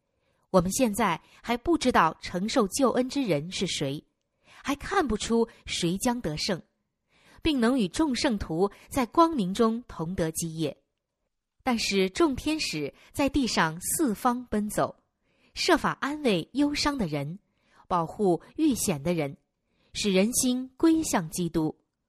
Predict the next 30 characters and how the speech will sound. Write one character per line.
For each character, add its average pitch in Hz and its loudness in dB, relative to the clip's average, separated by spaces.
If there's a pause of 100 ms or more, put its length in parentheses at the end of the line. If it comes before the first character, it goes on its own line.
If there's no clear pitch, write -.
(420)
无 254 4
一 330 8
人 190 2
被 262 2
他 - -4
们 170 0
忽 311 2
略 269 2
或 - 0
越 226 0
过。 - -4 (720)
上 320 0
帝 226 0 (140)
不 302 4
偏 233 -4
待 185 -2
人， 139 -6 (720)
凡 269 2
所 185 0
造 262 4
的， 147 -4 (380)
他 339 0
都 330 6
予 302 4
以 156 -4
同 202 -2
等 190 -2
的 143 -12
看 175 -8
顾。 165 -6